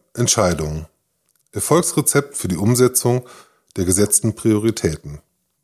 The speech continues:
Was läuft beim Thema Entscheidungen schief?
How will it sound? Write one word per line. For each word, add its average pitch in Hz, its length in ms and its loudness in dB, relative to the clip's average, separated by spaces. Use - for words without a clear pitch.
Was 151 200 2
läuft 143 220 2
beim 107 180 2
Thema 143 280 2
Entscheidungen 104 640 2
schief? - 500 -4